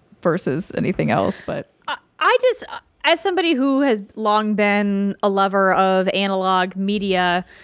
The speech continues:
Speaker 2: I don't understand why it's such a tragedy when the vast majority of the Vita, P S P,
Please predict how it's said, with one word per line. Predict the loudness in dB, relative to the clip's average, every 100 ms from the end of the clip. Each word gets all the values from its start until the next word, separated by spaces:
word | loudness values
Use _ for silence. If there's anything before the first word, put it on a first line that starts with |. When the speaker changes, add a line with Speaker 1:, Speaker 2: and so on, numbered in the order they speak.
| -20 -20 _
Speaker 2:
I | 0 2 2 -2 -8 -12 _ _
don't | 0 2 4
understand | 4 2 0 2 2 2 2
why | 2 4 4 4 2 2
it's | -2
such | 0 -2 0 2
a | 4 4 4 2
tragedy | -4 -4 2 2 2 2 2 4 4 2 -2 -16 _
when | 0 2 2 2 0 -2 -6
the | -4 -2
vast | -2 -2 2 2 0 0
majority | -2 2 2 4 4 4 2 2 2
of | 2 2
the | 0
Vita, | 2 2 2
P | 0 2
S | 2 0 -6
P, | -4 -2 -2